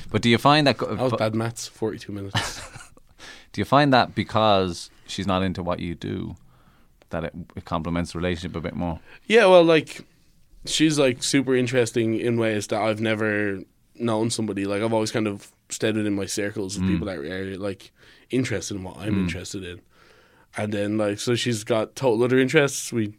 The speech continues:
Speaker 2: we talk about things that are not related to my job, which is actually pretty refreshing
Speaker 1: Yeah.
Speaker 2: to have. But, like, yeah, she enjoys the food I cook for her, but it doesn't matter what it is,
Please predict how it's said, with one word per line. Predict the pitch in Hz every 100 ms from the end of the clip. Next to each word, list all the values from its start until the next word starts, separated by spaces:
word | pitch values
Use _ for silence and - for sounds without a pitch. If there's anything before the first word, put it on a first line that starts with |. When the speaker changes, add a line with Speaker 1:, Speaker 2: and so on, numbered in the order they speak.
| -
Speaker 2:
we | 113
talk | - 113 104 -
about | 107 110 107 - _
things | - 117 107
that | 101
are | 113
not | 104 135 139
related | 117 101 80
to | 113
my | 101
job, | 92 104 107
which | 113 110
is | 110
actually | 101 -
pretty | 104 117 107
refreshing | 107 107 107 107 107 104 - _
Speaker 1:
Yeah. | 95 98 87 85 _
Speaker 2:
to | -
have. | 104 107 107 -
But, | - 175
like, | 185 175
yeah, | - - -
she | -
enjoys | 139 127 127 127 110
the | 101
food | 117 101
I |
cook | 95 127 123
for | 107
her, | 90
but | 95 87 - _ _ _ _ _ _ _ _ _ -
it | 120
doesn't | 110 98 98
matter | 101 90
what | 87 92
it | 92
is, | 95 98 107 -